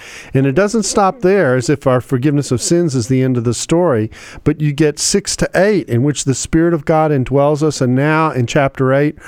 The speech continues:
we're walking alongside God and experiencing life. So that enablement is a very important part of, of what God gives. And what that says to people, particularly the person who says, "Well, I'm not sure if I'm capable of doing this.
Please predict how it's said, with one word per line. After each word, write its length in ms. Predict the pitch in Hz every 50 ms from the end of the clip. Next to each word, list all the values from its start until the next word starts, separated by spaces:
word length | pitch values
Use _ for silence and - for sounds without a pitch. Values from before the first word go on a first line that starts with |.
| - - - - -
we're 220 | 143 147 151 139
walking 480 | 139 143 147 151 160 156 - 156 139 135
alongside 720 | 135 131 127 127 131 135 131 - - 127 120 123 120 113
God 260 | 123 120 120 117 117
and 120 | 113 113 113
experiencing 680 | 104 - - - - 120 113 113 104 - - 107 104
life. 520 | 110 110 110 104 98 95 92 - - - - - - - - - - - -
So 200 | - 151 131 127
that 260 | 143 160 180 190 185
enablement 580 | 170 160 165 185 208 208 175 147 123 117 117 - - 127 110
is 80 | 107
a 60 | 127
very 440 | 110 104 120 143 156 170 185 185 180
important 540 | 170 160 139 - - 160 156 156 139 135 -
part 420 | - - 160 170 165 156 143 - - - - - - - - - - -
of, 260 | 143 131 120 113 - -
of 140 | 147 127 113
what 300 | 135 147 147 147 143 123
God 320 | 151 143 135 131 127 117 -
gives. 420 | 165 180 190 190 165 135 - -
And 180 | - 139 139 143
what 200 | 147 143 - -
that 200 | 202 226 233 -
says 300 | - 196 165 135 - -
to 80 | 147
people, 440 | - - 147 139 135 - 139 127 120
particularly 420 | - - 123 - 202 185 196 185
the 80 | 165 -
person 340 | - 170 170 151 - - 160
who 80 | 151
says, 260 | 139 - 156 147 127 -
"Well, 140 | 131 131
I'm 140 | 165 214 240
not 180 | 226 214 185 -
sure 220 | - - 170 165
if 120 | 151 - 143
I'm 140 | 131 120
capable 580 | 117 - - 147 165 175 - - 120 117 120 110
of 160 | 107 101 98
doing 360 | - 120 123 127 117 104 92
this. 420 | 78 76 71 - - - - -